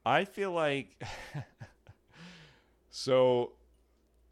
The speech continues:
<laughs> when you watch Star Trek, it really does feel like you have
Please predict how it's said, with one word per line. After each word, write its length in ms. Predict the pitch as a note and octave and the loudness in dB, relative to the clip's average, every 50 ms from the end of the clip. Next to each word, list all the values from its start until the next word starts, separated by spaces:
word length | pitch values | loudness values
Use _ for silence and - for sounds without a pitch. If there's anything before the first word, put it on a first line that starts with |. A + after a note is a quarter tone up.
| _ _ _ _ _ _ _ _ _ - | _ _ _ _ _ _ _ _ _ -10
<laughs> 80 | A#2+ - - - - - - _ _ _ _ _ _ _ _ - D3 C#3 - - | -8 -8 -8 -8 -12 -14 -20 _ _ _ _ _ _ _ _ -20 -20 -20 -14 -10
when 160 | A#2 C3+ C#3 | -8 -6 -6
you 120 | C#3 D3 | -6 -2
watch 260 | C#3+ C#3+ D3 F3 F3 - | 0 2 4 4 2 0
Star 340 | - - - B2+ A2 A#2 | -4 -4 -2 0 0 0
Trek, 340 | B2 - - C3+ C3+ C#3 C#3+ - _ _ _ _ - _ _ _ _ _ _ _ _ _ | -2 -4 -4 -4 -4 -4 -6 -8 _ _ _ _ -20 _ _ _ _ _ _ _ _ _
it 200 | - B2 C3 - - | -2 0 0 0 -2
really 300 | B2+ C3 C#3 C#3+ D3+ D3 | -4 -4 -2 -2 -4 -4
does 420 | C3 C3+ B2+ B2 B2 A#2 A#2 - - _ | -2 0 0 2 0 0 -4 -10 -14 _
feel 220 | - A2 G#2+ A2 A2 | -6 -4 -4 -2 -2
like 380 | A2 A2+ A2+ A2+ A2 - _ _ _ _ _ _ _ _ _ _ _ _ | 0 0 -2 -2 -4 -10 _ _ _ _ _ _ _ _ _ _ _ _
you 200 | - A2+ A#2+ A#2+ | -8 -6 -4 -2
have 420 | A2+ G#2+ G2+ G2 G2+ G2+ G#2 G#2 | 0 2 2 4 4 2 0 -2